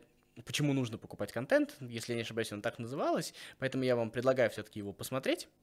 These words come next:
А, там тоже интересный момент. И вот здесь я решил развернуть эту тему немножко с другой стороны. А, я буду называть некоторые вещи, некоторые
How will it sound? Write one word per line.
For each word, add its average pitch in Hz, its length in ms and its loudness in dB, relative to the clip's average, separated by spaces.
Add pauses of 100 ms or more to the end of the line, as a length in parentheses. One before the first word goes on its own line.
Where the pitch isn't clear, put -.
(560)
А, 107 920 2
там 113 160 -6
тоже 110 220 -4
интересный 101 540 -6 (100)
момент. 123 500 -2 (380)
И 127 60 -4
вот 143 100 4
здесь 269 280 4
я 139 400 8 (120)
решил 196 560 2
развернуть 135 680 0
эту 110 180 -4
тему 202 320 0
немножко 117 560 -4 (100)
с 110 100 -10
другой 117 320 0
стороны. 107 420 -2 (800)
А, 127 440 8 (720)
я 156 160 10
буду 156 220 2
называть 151 340 6
некоторые 143 340 2
вещи, 170 480 6
некоторые 120 800 0